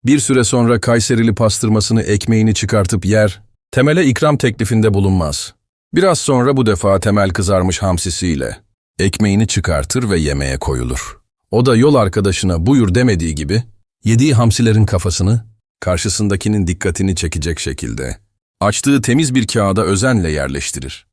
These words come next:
Kayserili dayanamayıp sorar. "Hamsilerin kafalarını çöpe atmıyorsun da niye ayırıyorsun?"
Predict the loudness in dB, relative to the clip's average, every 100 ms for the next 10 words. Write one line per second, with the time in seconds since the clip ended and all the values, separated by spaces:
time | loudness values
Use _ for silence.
0 | _ _ -6 -4 -2 -2 0 0 0 0
1 | 0 -2 -2 -2 -2 -2 -6 -18 _ _
2 | _ 0 2 2 2 2 2 2 2 2
3 | 2 2 2 0 2 2 2 2 2 2
4 | 2 4 4 4 4 2 2 0 0 -2